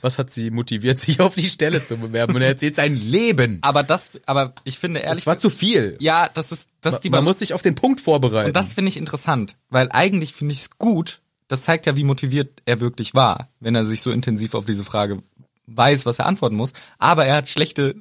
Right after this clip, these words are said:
Speaker 2: Soft Skills, dass er realisiert, wann diese Grenze übertreten
Speaker 1: Null
Speaker 2: ist.
Speaker 1: hat er das gerafft.
Speaker 2: Wann, wann alle Leute sich denken, ok-, okay, okay, ja, ich find's gut, dass du dir Gedanken gemacht hast, aber wir, wir machen ja auch einen Job,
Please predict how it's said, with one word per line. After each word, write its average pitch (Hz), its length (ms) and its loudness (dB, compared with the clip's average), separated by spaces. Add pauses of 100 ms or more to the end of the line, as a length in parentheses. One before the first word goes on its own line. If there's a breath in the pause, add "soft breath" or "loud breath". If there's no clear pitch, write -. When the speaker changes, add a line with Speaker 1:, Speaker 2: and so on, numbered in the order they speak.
(160)
Speaker 2:
Soft - 320 0
Skills, 107 480 -6 (160)
dass 143 180 0
er 139 140 2
realisiert, 139 560 0
wann 143 260 2
diese 139 220 -4
Grenze 135 320 -2
übertreten 127 380 4
Speaker 1:
Null 156 180 6
Speaker 2:
ist. 127 60 4
Speaker 1:
hat 123 100 2
er 101 60 -2
das 92 180 -4
gerafft. - 460 -10
Speaker 2:
Wann, 165 320 2
wann 160 340 0
alle 208 220 4
Leute 190 260 2
sich 160 140 -6
denken, 165 260 -4 (380 loud breath)
ok-, 120 320 -8
okay, 131 480 -2 (200)
okay, 135 500 -2 (120)
ja, 156 480 4
ich 135 160 -8
find's - 280 -8
gut, 165 180 -8
dass 139 120 -4
du - 60 -8
dir 123 120 -2
Gedanken 147 260 -2
gemacht 160 240 -4
hast, - 180 -8
aber 139 240 4
wir, 135 160 -2 (340)
wir 139 200 -4
machen 165 240 2
ja 160 140 2
auch 165 140 2
einen 156 120 0
Job, 131 360 2